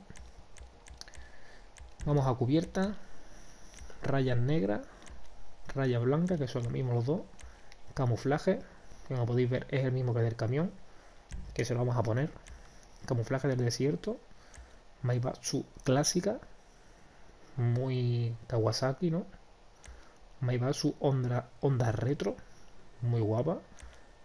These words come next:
Maibatsu onda retro alternativa. Muy de-, detallitos. Son detallitos que están guapos. Onda noventera. Se parecen los colores a los de H K S.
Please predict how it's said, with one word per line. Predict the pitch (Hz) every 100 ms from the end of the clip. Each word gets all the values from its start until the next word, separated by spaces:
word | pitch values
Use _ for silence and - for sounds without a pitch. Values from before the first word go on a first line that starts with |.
| - -
Maibatsu | 120 123 139 - -
onda | 143 127
retro | 123 127 123 127
alternativa. | 123 113 117 110 107 135 175 233 - - - - - - - - -
Muy | 127 131 131
de-, | 139 123 131
detallitos. | 143 139 127 120 139 190 165 208 -
Son | - 139
detallitos | 156 160 170 175 185
que |
están | - 160
guapos. | 131 143 139 - - - - - - -
Onda | 147 151
noventera. | 135 123 117 127 151 240 - - - - - - - - - - - - -
Se | - 117
parecen | 113 113 147
los | 147
colores | 147 147 175
a |
los | 165
de | 143 135 131
H | 135 - 135
K | 127 127
S. | 143 214